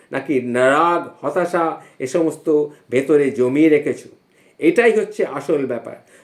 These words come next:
তুমি ভেতরে যেটা জমিয়ে রাখবে, ভেতরে যা ঢালবে, সেটাই কিন্তু তুমি ফেরত পাবে আখেরে।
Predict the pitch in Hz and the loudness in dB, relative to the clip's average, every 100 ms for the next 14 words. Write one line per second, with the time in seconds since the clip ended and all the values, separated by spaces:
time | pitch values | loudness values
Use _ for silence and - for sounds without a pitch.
0 | _ 143 147 123 143 156 196 208 220 214 | _ -2 0 2 4 6 6 8 8 8
1 | 151 160 165 165 170 160 131 135 139 127 | 4 -2 0 0 0 0 0 0 0 2
2 | 143 170 196 202 214 - _ - 147 170 | 2 4 2 0 -6 -16 _ -4 -2 2
3 | 160 147 135 120 113 127 180 202 226 233 | 2 2 0 -2 -4 0 0 2 0 -2
4 | - _ _ - 120 175 208 190 151 135 | -10 _ _ -8 -2 2 0 0 -4 -4
5 | 127 127 123 185 - _ - 123 135 131 | -8 -6 -4 -6 -8 _ -4 -2 -2 -2
6 | - 139 180 233 226 - _ _ - 113 | -4 0 4 4 2 -10 _ _ -14 -12
7 | 120 - 147 127 117 107 | -12 -2 2 4 2 -6